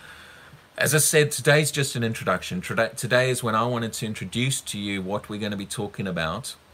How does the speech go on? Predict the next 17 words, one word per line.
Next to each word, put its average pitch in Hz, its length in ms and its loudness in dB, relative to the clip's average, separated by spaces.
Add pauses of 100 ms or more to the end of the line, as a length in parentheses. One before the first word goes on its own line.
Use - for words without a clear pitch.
(120)
And 90 80 -8
we're 95 100 -2
gonna 104 140 -4
study 110 400 -2
this. 87 220 -8
We're 92 60 -8
gonna 95 160 -4
look 101 180 -6
at - 80 -10
the 107 60 -10
healing 123 300 -6
ministry 98 400 -8
of 85 80 -10
Jesus. 87 480 -8
We're 85 120 -10
gonna 90 140 -6
study 104 520 -4